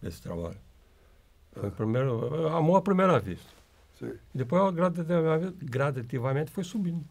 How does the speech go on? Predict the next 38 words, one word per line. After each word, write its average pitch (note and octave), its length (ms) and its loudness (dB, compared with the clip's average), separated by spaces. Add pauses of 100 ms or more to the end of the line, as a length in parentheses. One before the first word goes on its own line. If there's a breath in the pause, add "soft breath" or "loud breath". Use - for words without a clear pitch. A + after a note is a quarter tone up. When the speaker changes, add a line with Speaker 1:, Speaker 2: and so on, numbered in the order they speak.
(840 loud breath)
Speaker 2:
Então, - 240 0
sabe F4+ 200 -2
o C#4+ 40 -6
que A#3 80 0
eu G3+ 80 4
queria, C#3+ 380 2
Dimitri? C3+ 320 -2
Que F#3 80 4
a F#3+ 40 8
gente G#3 200 0
conversasse F3+ 640 -2
sobre F#3+ 280 0
co-, F3+ 200 -4
como A3 180 -4
é C4+ 60 0
que B3 160 0
era A#3+ 180 6
um A3+ 100 6
laboratório E3+ 1000 8 (280)
desse C#3 360 -2 (100)
ti-, D#3+ 160 -6
tipo F3 360 0
da C#3+ 180 2
Rex, D3 520 -4 (280 soft breath)
como F#3 100 -2
é - 20 -2
que - 80 -14
funcionava C#3+ 600 0
um C3+ 140 -4
laboratório A#2+ 600 -6 (680 loud breath)
nessa B2+ 300 -4
época? F2+ 440 -12 (240)
Speaker 1:
Você B2+ 280 4
tinha, F3 260 8
você B2+ 380 4
tinha D#3 200 4
uma F3 160 4
recepção. C#3+ 560 2